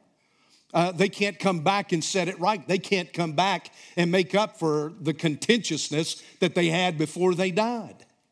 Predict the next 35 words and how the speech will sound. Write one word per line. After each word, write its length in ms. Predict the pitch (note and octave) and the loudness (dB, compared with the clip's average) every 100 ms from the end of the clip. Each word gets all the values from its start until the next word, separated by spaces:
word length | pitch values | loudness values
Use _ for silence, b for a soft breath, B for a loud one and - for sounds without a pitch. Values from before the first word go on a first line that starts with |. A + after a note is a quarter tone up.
| _ _ _ _ _ - | _ _ _ _ _ 0
Don't 340 | G3+ C4 E3+ | 0 0 -2
die 420 | C3+ G3 E3 G3 - | 0 2 2 0 0
in 200 | F#3 F#3 | 0 0
contentiousness. 1400 | F3+ F#3 - A3 B3+ - B2+ G2+ - F#2 - - - - _ _ _ _ _ _ - | 0 -2 0 2 2 0 -6 -8 -10 -12 -10 -10 -10 -16 _ _ _ _ _ _ -6
Die 520 | A#2 G3 B3 G3 F3+ F#3 | 2 2 4 2 0 2
in 180 | G3 F#3+ | 0 2
consideration 880 | F#3 E3 - G#3+ G3+ G#3+ A3 - | -2 0 0 0 2 0 0 -2
of 140 | E3+ D3+ | -2 -2
other 340 | - G#3 A3 | 0 0 0
people 600 | G3+ A3+ B3+ - B2+ - _ _ _ _ _ _ _ | -4 -2 -2 -4 -10 -12 _ _ _ _ _ _ _
so 240 | - A3+ A3+ | -2 2 2
that 160 | F#3 | 2
everybody 480 | F3 C4 C4 G3+ F#3 | 0 0 0 0 0
can 120 | E3 | 0
honestly 460 | E3 A#3+ B3+ - E3+ | 2 2 0 -2 -4
stand 340 | - G#3 G#3+ | -2 0 0
up 140 | G3+ - | 0 0
in 140 | F3 | -2
your 160 | F#3 F3+ | 0 -2
funeral 440 | - A#3 B3+ G#3 | -2 -2 0 0
and 140 | F3+ D#3 | 0 0
say, 340 | A3+ B3 G3 B B | 2 2 0 B B
"They 220 | B2 A3 | 2 2
thought 280 | B3 - A#3 | 2 0 0
of 120 | E3 | 0
everybody 500 | F3 F3+ F3+ G3 G3 | 0 0 0 0 0
else 220 | G3+ A3 - | -2 -4 -6
but 240 | B3+ - | -6 -4
themselves." 880 | F3 C3 - B2 F2 - - - - b b b b - | -6 -4 -6 -6 -8 -14 -14 -12 -14 b b b b 0
That's 320 | F3 C4 - | 2 2 0
what 140 | B3+ | -2
he's 160 | A#3 F#3 | -2 -2
saying 400 | - C#4+ C#4 G#3 | -4 -2 -2 -2
right 240 | D3 C3 | -2 -2
here. 320 | A#2+ D3+ B2+ | -4 -4 -4